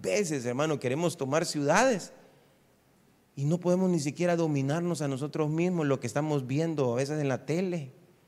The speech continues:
en el internet, no podemos dominar las redes sociales. Y queremos dominar y conquistar una ciudad. Aquí dice, "Ser paciente es mejor que ser valiente", es mejor dominarse uno mismo que tomar una ciudad.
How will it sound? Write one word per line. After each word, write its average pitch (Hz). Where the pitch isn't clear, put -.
en 127
el 131
internet, 135
no 160
podemos 165
dominar 143
las 160
redes 156
sociales. 156
Y 165
queremos 214
dominar 233
y 254
conquistar 220
una 285
ciudad. 247
Aquí 175
dice, 233
"Ser 240
paciente 240
es 220
mejor 214
que 220
ser 208
valiente", 220
es 208
mejor 208
dominarse 214
uno 214
mismo 226
que 202
tomar 190
una 220
ciudad. 214